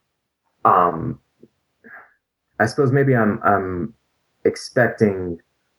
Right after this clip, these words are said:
for myself sort of a different coping type of reaction than I really had, which,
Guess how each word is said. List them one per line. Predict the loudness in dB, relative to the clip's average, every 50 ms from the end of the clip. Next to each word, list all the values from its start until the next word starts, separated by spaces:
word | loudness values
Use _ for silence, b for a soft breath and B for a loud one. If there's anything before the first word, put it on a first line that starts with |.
| _ -2
for | 0 0
myself | 2 0 -2 -2 -2 0 0 0 0 0
sort | 0 0 0 0
of | 0 -4
a | -6 -4
different | 0 0 0 0 0 -2 -2 -2 -2 -4 _ _ _ _ _ _ _ _ _ _ _ _ _ _ _ -4
coping | 0 2 2 2 4 2 2 0 0 -4 -6 -6 -8 _ -4
type | -2 -2 -2 -2
of | -4 -4 0
reaction | 2 2 2 2 0 -4 -6 -6 -8 -6 -6 -6 -8 -10 -12 _ _ _ _ _ _ _ _ _ _ _ _ _ _ _ _ _
than | -10 -4 -2 0 0 0 0
I | -2 0
really | 0 0 0 2 2 0 0
had, | 0 0 2 2 2 2 0 -2 -4 -8
which, | -10 -10 -10